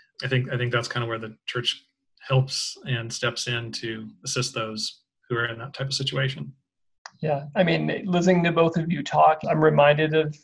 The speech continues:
Speaker 2: you know, Jesus's story about Lazarus and the rich man, and how easy it is to miss those that are near us. And I think,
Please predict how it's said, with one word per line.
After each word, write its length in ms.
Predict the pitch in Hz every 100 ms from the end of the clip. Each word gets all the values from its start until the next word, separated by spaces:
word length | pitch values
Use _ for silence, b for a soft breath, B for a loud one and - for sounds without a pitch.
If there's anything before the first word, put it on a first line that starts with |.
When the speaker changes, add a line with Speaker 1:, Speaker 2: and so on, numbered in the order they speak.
| _
Speaker 2:
you 80 | -
know, 260 | 147 143 143 - - 143
Jesus's 560 | 156 151 147 139 165
story 380 | - 156 190 147
about 420 | 131 139 143 135
Lazarus 420 | 143 135 147 147 160
and 100 | 143
the 60 |
rich 220 | 139 - -
man, 280 | 139 147 - b b b b -
and 380 | 151 143 143 147
how 260 | 151 151
easy 380 | 156 160 170 156
it 80 | 151
is 340 | 151 147 147
to 120 | -
miss 300 | 160 190 190
those 320 | - 147 139 156
that 180 | 143
are 120 | 131 139
near 240 | 165 147
us. 240 | 127 135
And 80 | 139
I 80 | 135
think, 280 | - 135